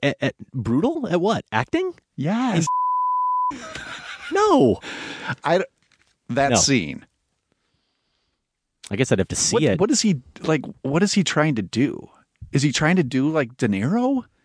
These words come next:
Speaker 2: I
Speaker 1: He's
Speaker 2: feel like he's
Speaker 1: being a
Speaker 2: trying to do
Speaker 1: little
Speaker 2: De Niro.
Speaker 1: overwrought. Yeah, he's being a little overwrought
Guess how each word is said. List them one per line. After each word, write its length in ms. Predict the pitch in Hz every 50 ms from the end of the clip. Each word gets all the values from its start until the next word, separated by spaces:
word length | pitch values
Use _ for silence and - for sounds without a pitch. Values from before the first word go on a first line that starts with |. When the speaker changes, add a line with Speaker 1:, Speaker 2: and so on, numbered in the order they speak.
| _ _ _ _ -
Speaker 2:
I 60 | 175
Speaker 1:
He's 60 | 196
Speaker 2:
feel 80 | 190 233
like 100 | 254 220
he's 140 | 214 196 185
Speaker 1:
being 40 | 175
a 20 | 165
Speaker 2:
trying 120 | - -
to 60 | 147
do 60 | 143
Speaker 1:
little 160 | 127 113 110 110
Speaker 2:
De 60 | 135
Niro. 180 | 101 - 131 123
Speaker 1:
overwrought. 320 | 101 87 80 76 80 78 _ _ - _ _ _ _ _ _ _
Yeah, 340 | - 135 123 87 85 104 113 117 _ _ -
he's 100 | - 156
being 140 | 175 196
a 40 | 175
little 180 | 160 147 131 117
overwrought 560 | 113 110 95 98 90 90 90 82 80 87 -